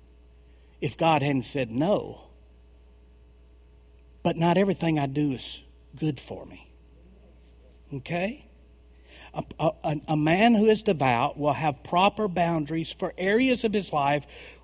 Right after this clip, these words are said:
which the Bible doesn't specifically speak to. The word boundary here means a point. It's a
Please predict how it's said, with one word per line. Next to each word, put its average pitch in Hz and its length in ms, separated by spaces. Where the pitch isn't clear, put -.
which - 240
the 208 80
Bible 185 460
doesn't 180 420
specifically 180 880
speak - 560
to. - 220
The 214 140
word 254 420
boundary 185 600
here 113 500
means 202 600
a 185 140
point. 156 640
It's 175 220
a 170 240